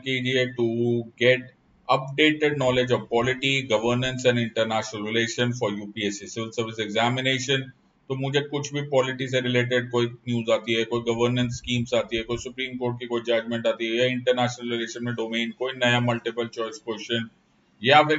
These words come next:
कोई नया कोर्स मुझे तुम्हें बताना हो, उसकी इन्फॉर्मेशन देनी हो, I will share it with you on the Telegram channel। अगर आपके पास इस time पर camera है, mobile camera है, mobile camera को यूज़ कीजिए, इस code को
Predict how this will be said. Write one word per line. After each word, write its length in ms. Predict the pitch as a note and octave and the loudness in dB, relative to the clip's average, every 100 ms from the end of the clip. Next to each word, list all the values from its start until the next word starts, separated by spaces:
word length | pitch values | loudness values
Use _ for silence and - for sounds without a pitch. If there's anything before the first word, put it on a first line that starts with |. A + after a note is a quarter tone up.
| D3+ | 2
कोई 120 | D3 | 2
नया 280 | C#3+ C3 C3 | 2 2 2
कोर्स 400 | B2+ C3 B2+ B2 | 2 0 -2 -2
मुझे 200 | B2+ B2 | -2 0
तुम्हें 300 | B2 B2+ B2 B2 | 0 0 0 0
बताना 360 | G#2 A2 A#2 | 0 0 2
हो, 160 | A2+ A2+ A2+ | 2 2 0
उसकी 260 | A2+ - B2 | -2 -4 -2
इन्फॉर्मेशन 560 | A2+ A#2+ A2+ A2+ B2+ A2+ | -2 -2 -4 -4 -6 -4
देनी 280 | A2 A2+ | -4 -2
हो, 320 | A2 A2 A2+ - - - - | 0 0 -2 -8 -20 -10 0
I 60 | A2+ A#2+ | 0 2
will 120 | B2 B2 | -2 -4
share 320 | - B2+ B2+ B2 | 0 2 2 2
it 120 | A#2+ | -2
with 120 | G#2+ G2+ | -6 -6
you 100 | G#2+ A2 - G#2+ | -6 -6 -6 -4
on 120 | G#2+ G#2 | -2 -2
the 80 | G#2 G2+ G2+ | -2 -2 -2
Telegram 420 | G2+ G2+ G2 G2 G2+ | -2 -2 -4 -4 -4
channel। 260 | F2+ E2 - _ _ _ _ - | -6 -8 -18 _ _ _ _ 0
अगर 220 | B2 C3 | 2 4
आपके 300 | C3 B2+ C3+ C3 | 4 4 0 0
पास 180 | C3 B2+ | 0 0
इस 120 | B2 B2 | -2 0
time 160 | B2 A#2+ | 0 2
पर 80 | B2+ B2 B2 | 0 2 2
camera 360 | A2+ A#2+ B2 A#2 | 2 4 6 6
है, 160 | B2 B2 | 6 4
mobile 340 | A#2 A2+ A#2 A#2 | 0 2 2 2
camera 320 | A#2 A2+ A2+ G#2+ | -2 0 2 4
है, 180 | A2+ A2+ - _ _ _ - | 2 0 -6 _ _ _ -4
mobile 360 | A#2+ A#2+ B2+ C3 | 2 4 4 4
camera 340 | B2+ B2 B2 A#2+ | 2 4 4 2
को 80 | B2 G#2 | 0 -2
यूज़ 260 | A#2+ A#2+ - | -2 -4 -4
कीजिए, 400 | B2+ B2+ B2+ C3 C3+ - A#2 | -6 -2 2 2 -2 -6 -8
इस 120 | - - | -8 -4
code 280 | B2+ B2 B2 | 0 0 -2
को 160 | A#2 | -4